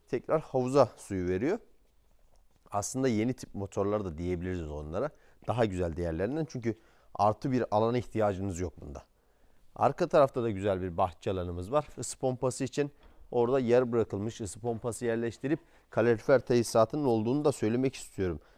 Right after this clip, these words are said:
Isı pompası yerleştirip hemen kullanabilirsiniz. Eğer ben böyle, "e, kışın üşürüm" diyorsanız sadece yapmanız gereken ısı pompası ve petekleri yerleştirmek. Gerisi zaten hazırlanmış oluyor. Bu artık mecburi arkadaşlar. Bunu da söyleyelim. Mecburi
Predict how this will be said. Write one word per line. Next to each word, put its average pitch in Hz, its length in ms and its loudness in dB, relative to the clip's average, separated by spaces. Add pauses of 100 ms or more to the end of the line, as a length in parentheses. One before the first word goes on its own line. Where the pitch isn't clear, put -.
Isı - 200 -8
pompası 113 460 -2
yerleştirip 135 520 0
hemen 151 220 -2
kullanabilirsiniz. 151 840 -2
Eğer 110 300 2
ben 117 200 0
böyle, 117 240 2 (360)
"e, 95 60 -6
kışın 127 360 -2
üşürüm" 110 460 0
diyorsanız 127 400 0
sadece 110 340 0
yapmanız 117 380 0
gereken 95 320 -2
ısı - 160 -8
pompası 104 400 -4
ve 156 80 0
petekleri 135 540 0
yerleştirmek. 110 580 0 (360)
Gerisi 127 300 2
zaten 139 380 4 (240)
hazırlanmış 151 640 2
oluyor. 131 240 0 (300)
Bu 180 260 2 (480)
artık 127 340 0
mecburi 101 440 0
arkadaşlar. 87 500 -2
Bunu 101 140 -4
da 98 80 -2
söyleyelim. 90 480 -4 (360)
Mecburi 113 720 -2